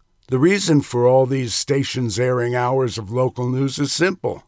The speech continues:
You, the viewer, want it. It's also cheap for the stations to run a newscast. There's very few staff needed in the studio with robotic cameras and computer technology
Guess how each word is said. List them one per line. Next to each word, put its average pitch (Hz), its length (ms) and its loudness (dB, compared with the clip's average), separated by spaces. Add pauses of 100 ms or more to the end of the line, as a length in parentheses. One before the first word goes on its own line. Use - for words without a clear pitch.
(580)
You, 101 500 -6
the 143 160 0
viewer, 113 600 -6
want 135 400 -2
it. - 180 -4 (760)
It's 165 220 -2
also 185 420 2
cheap - 440 -4
for 131 120 -6
the 117 120 -6
stations 131 600 -4
to 143 100 -2
run 175 240 0
a 185 60 2
newscast. 110 800 -8 (600)
There's 196 260 4
very 151 460 2
few 139 280 0
staff 135 520 -2
needed 135 360 0
in 139 120 0
the 139 100 0
studio 139 500 -2
with 127 240 -6 (280)
robotic 120 640 -6
cameras 135 600 -2
and 90 280 -18
computer 160 520 0
technology 151 840 -2